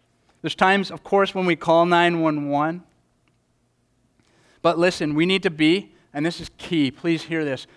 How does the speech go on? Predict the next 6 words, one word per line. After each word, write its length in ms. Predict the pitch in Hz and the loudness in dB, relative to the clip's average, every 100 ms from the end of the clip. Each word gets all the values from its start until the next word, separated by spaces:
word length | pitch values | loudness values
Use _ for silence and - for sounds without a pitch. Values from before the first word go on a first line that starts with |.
| _ - | _ -4
we 120 | 170 | -2
need 140 | 185 | 0
to 60 | 175 | -2
be 160 | 160 156 | -2 2
extremely 1040 | 151 - - - 170 185 202 208 214 214 _ _ _ _ _ | 2 0 -8 -6 -2 0 0 0 -2 -4 _ _ _ _ _
skeptical 920 | - - - 180 - 165 - 117 117 | -18 -14 2 2 2 -8 -6 -8 -8